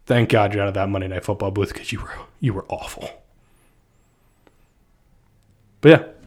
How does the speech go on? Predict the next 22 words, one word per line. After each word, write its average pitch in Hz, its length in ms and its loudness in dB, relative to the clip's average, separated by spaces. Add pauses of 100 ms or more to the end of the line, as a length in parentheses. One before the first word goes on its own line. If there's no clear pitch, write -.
(100)
so - 140 2
besides 151 380 6
that, 160 480 0
besides 139 320 0
Gronk 135 260 0
retirement, 147 420 2
the 117 120 -6
<laughs> - 180 -6
only 143 80 8
other 131 160 4
retirement 123 540 0
there 110 100 -6
was 127 280 2
was 107 300 -2 (560)
Conor 151 300 0
McGregor 143 760 2
came 131 220 -2
out 135 240 -2
saying 120 240 -2
he's 131 240 0
retiring 127 540 0
too 135 400 0